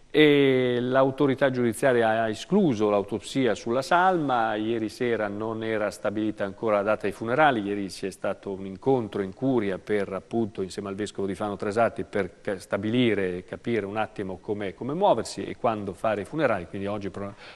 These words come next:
probabilmente si saprà qualcosa di più. Però ecco, quello che è bello ricordare di Don Eugenio, a parte il suo caratterino un po' a volte burbero, ma insomma qualcuno lo definiva, scrive,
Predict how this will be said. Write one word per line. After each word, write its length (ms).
probabilmente 540
si 120
saprà 300
qualcosa 320
di 100
più. 160
Però 240
ecco, 240
quello 280
che 220
è 120
bello 560
ricordare 720
di 140
Don 180
Eugenio, 440
a 60
parte 340
il 40
suo 220
caratterino 720
un 140
po' 200
a 40
volte 400
burbero, 680
ma 120
insomma 240
qualcuno 340
lo 80
definiva, 440
scrive, 360